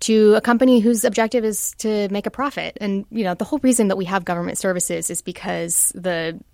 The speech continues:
free market cannot solve all problems. I know that's a controversial thing to say, but especially for kids with special needs going to public schools, you know, the,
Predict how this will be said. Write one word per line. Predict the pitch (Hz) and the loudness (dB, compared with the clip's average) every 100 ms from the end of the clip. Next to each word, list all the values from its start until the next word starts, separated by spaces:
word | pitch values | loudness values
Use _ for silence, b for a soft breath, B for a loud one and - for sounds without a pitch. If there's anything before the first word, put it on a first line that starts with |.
| 220 - | -20 -16
free | - 214 226 | -8 2 4
market | 208 196 185 180 | 4 2 0 -2
cannot | - 196 175 175 | -2 -2 -2 -2
solve | 185 175 170 | -2 -2 -2
all | 175 165 | -4 -6
problems. | 175 160 156 147 160 | -6 -6 -6 -10 -10
I | 175 | -10
know | 165 | -12
that's | 170 - | -12 -10
a | 175 | -10
controversial | - 175 - 180 180 | -10 -12 -10 -10 -8
thing | 190 180 | -6 -6
to | |
say, | 175 190 175 170 | -4 -4 -2 -2
but | 165 170 - B B B B | -6 -10 -10 B B B B
especially | 214 - - 226 226 220 180 175 | -4 -4 0 0 0 -2 -2 -2
for | 185 175 160 - _ _ _ | -4 -4 -4 -10 _ _ _
kids | - 202 190 196 175 - - _ _ _ | -8 -2 0 0 -2 -6 -8 _ _ _
with | 180 - | -10 -6
special | - 180 208 | -4 -4 -4
needs | 180 170 170 170 | -6 -6 -8 -8
going | - 165 | -10 -10
to | 165 | -10
public | - 175 180 | -8 -6 -4
schools, | - - 165 160 175 - | -6 -8 -12 -12 -10 -8
you | 180 | -8
know, | 165 | -10
the, | 180 185 180 | -8 -6 -8